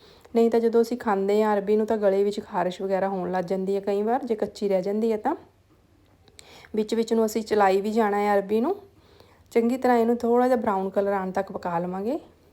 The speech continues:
ਇਸ ਤਰੀਕੇ ਦੀ ਜਾਂ ਥੋੜ੍ਹੀ ਜਿਹੀ ਕ੍ਰਿਸਪੀ ਜਿਹੀ ਹੋ ਜਾਵੇ ਅਰਬੀ, ਇਸ ਤਰੀਕੇ ਦਾ ਅਸੀਂ ਥੋੜ੍ਹਾ ਜਿਹਾ ਇਹਨਾਂ ਨੂੰ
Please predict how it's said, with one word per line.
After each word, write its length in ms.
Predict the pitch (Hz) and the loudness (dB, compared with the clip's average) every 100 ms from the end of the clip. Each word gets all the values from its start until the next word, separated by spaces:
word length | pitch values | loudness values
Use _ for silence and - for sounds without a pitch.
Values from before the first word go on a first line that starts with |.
| - | -12
ਇਸ 60 | 202 | -10
ਤਰੀਕੇ 420 | - 202 196 208 | -2 -2 0 -2
ਦੀ 140 | 196 196 | -2 -2
ਜਾਂ 220 | 202 196 | -2 -4
ਥੋੜ੍ਹੀ 300 | 196 220 240 | -4 -2 0
ਜਿਹੀ 120 | 247 | -2
ਕ੍ਰਿਸਪੀ 440 | 247 208 - 208 | -2 -4 -4 -6
ਜਿਹੀ 120 | 202 226 | -4 0
ਹੋ 140 | 220 | 0
ਜਾਵੇ 260 | 190 190 196 | 0 0 0
ਅਰਬੀ, 200 | 190 247 | 0 -4
ਇਸ 200 | 214 202 | -4 -4
ਤਰੀਕੇ 400 | - 202 202 190 | -4 -4 -2 -2
ਦਾ 180 | 196 | -2
ਅਸੀਂ 260 | 190 214 226 - - - - | -4 -6 -8 -10 -20 -20 -8
ਥੋੜ੍ਹਾ 260 | - 226 240 | 0 2 2
ਜਿਹਾ 120 | 247 | 4
ਇਹਨਾਂ 240 | 233 220 | 2 2
ਨੂੰ 260 | 233 254 | 2 0